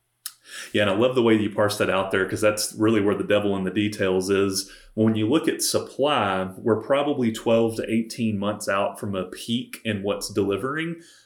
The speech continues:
But when you look at construction, we're actually two quarters past peak construction levels. So what's happening is starts today are much, much lower than they were, um, a, a couple years ago.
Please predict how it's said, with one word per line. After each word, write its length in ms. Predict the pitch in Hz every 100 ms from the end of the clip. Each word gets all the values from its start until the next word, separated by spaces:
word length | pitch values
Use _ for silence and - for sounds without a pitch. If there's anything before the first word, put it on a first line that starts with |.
| -
But 100 | 120
when 160 | 117
you 100 | 120
look 160 | 135 156
at 120 | 131
construction, 920 | 117 101 - 185 226 - 117 101 101 - -
we're 140 | 113
actually 360 | 117 196 - 123
two 280 | - 143 143
quarters 500 | - 127 117 98 -
past 460 | - 117 143 - -
peak 280 | - 110 110
construction 640 | 101 92 - 240 - 95
levels. 480 | 92 - - - - -
So 140 | -
what's 200 | 117 113
happening 480 | 139 170 - 117 110
is 340 | 110 101 98 - - -
starts 640 | - - 123 127 139 - -
today 680 | - 101 113 120 110 104 104 - -
are 260 | 107 95 95
much, 640 | 107 139 165 180 - -
much 240 | 120 113
lower 400 | 104 107 117 110
than 160 | 101 101
they 140 | 98
were, 560 | 95 101 104 101 98 98 _ _
um, 480 | - 95 90 87 92
a, 380 | - 101 92 87
a 40 |
couple 340 | 104 117 113 104
years 300 | 101 113 113
ago. 500 | 104 98 98 101 101